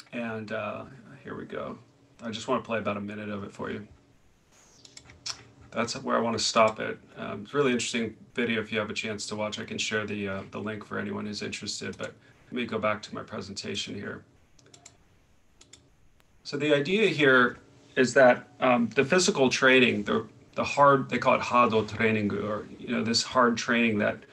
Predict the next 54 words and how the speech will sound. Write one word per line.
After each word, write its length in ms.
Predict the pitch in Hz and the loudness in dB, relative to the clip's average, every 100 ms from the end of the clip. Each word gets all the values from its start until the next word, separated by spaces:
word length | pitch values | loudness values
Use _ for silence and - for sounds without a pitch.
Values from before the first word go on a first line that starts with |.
| - - - | -20 -12 -4
is 160 | 107 | 0
done 200 | 127 120 | 4 4
in 80 | 117 | 4
sports, 380 | 104 - 113 - | 0 0 0 4
whether 240 | 139 127 | 4 4
it's 220 | 117 - | 4 2
defined 440 | - 143 131 147 139 | 0 -2 4 6 6
as 160 | 117 | 4
taibatsu 480 | - 117 110 107 113 | 4 4 4 4 2
or 100 | 107 | 0
not 220 | 104 107 | 0 0
is, 200 | 104 101 | -2 -4
is 180 | - 104 | -6 -6
a 60 | 104 | -2
separate 360 | - 117 110 | 0 0 0
issue. 240 | 117 - 113 | 0 0 0
But 200 | 107 - - - - - | -4 -6 -10 -20 -20 -6
the 100 | 139 | 4
idea 200 | 147 160 | 4 8
is 120 | 185 143 | 6 6
that 180 | 127 | 4
this 160 | 131 123 | 4 2
hard 240 | 127 123 | 4 4
training 420 | 113 131 117 117 107 | 4 2 2 2 0
or 60 | |
strict 320 | 104 127 117 | 0 0 -2
training 300 | - 117 110 | 0 -2 0
is 100 | 110 | 0
actually 380 | 120 120 - 120 | 2 2 2 0
really 260 | 113 117 113 | 0 0 0
good, 300 | 104 117 104 | 2 2 2
not 220 | 113 110 | 0 0
only 240 | 120 117 113 | -4 -2 -2
for 160 | 113 | -4
your 140 | 110 101 | -4 0
body 500 | 104 107 113 127 - - | 2 2 2 -2 -6 -12
in 220 | 113 101 95 | -8 -8 -6
terms 260 | 117 107 | -4 -4
of 100 | 107 | -4
preparing 400 | - 98 113 107 | -10 -4 -2 -2
you 60 | 104 | -4
for 120 | - | -6
the 100 | - | -6
sport 320 | - - 117 | -6 -2 -2
itself, 380 | 135 - 131 135 - - - | 0 2 2 2 -6 -20 -8
but 100 | 131 | 0
also 300 | 120 123 131 | 4 4 2
for 180 | 113 113 | 0 0
your 80 | 104 | 0
mind 340 | 104 107 120 | 0 0 0
and 120 | 104 101 | -2 -2
your 80 | |
mental 320 | 101 107 117 131 | -2 -2 -4 -2
toughness. 580 | 139 131 147 151 - | 0 0 -2 -2 -6